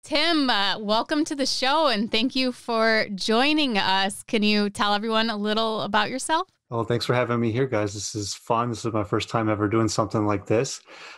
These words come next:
Speaker 2: Uh, a little bit about myself. Uh, I am twenty-eight years old. I live in upstate, but Eastern New York compared to you, Ashley. I know you're out in the Buffalo area.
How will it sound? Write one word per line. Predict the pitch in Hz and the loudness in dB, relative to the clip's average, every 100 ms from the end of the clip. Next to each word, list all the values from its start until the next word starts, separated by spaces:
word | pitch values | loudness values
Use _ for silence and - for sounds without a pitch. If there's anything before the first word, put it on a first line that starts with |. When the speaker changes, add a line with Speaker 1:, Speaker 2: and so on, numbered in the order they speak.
| - | -10
Speaker 2:
Uh, | 113 110 | -2 0
a | 113 | 2
little | 117 | 0
bit | 117 117 | 0 0
about | 107 113 127 | 2 0 0
myself. | 120 113 - 120 131 139 - - - | -2 -2 0 0 0 -2 -8 -8 -2
Uh, | 107 104 104 104 - | 0 0 0 -2 -2
I | 107 104 104 110 | 0 2 0 0
am | 113 101 101 98 95 | 0 0 0 -2 -6
twenty-eight | - 113 110 110 | -4 -2 0 -2
years | 113 101 98 | -2 -2 0
old. | 127 160 165 _ - - _ | 2 2 0 _ -20 -20 _
I | 117 | -2
live | 104 110 110 98 98 - | 0 2 2 0 -4 -2
in | 113 107 104 104 - _ - | 0 2 2 0 -2 _ -4
upstate, | 120 - - 123 117 - | -4 -2 0 0 -2 -2
but | 110 107 - | -2 -2 0
Eastern | 135 - 120 | 0 0 0
New | 113 | 2
York | 110 113 - | 2 0 -4
compared | - 139 98 117 104 | -8 -6 -2 -2 -2
to | 107 | 0
you, | 110 | 2
Ashley. | 107 107 - 113 | 2 2 0 0
I | |
know | 104 107 | 2 2
you're | 104 101 - - - - | 2 0 -4 -8 -8 -4
out | 127 127 | -2 0
in | 104 | -2
the | |
Buffalo | 110 113 - 117 | -2 -2 0 0
area. | - 113 117 131 | 0 0 2 0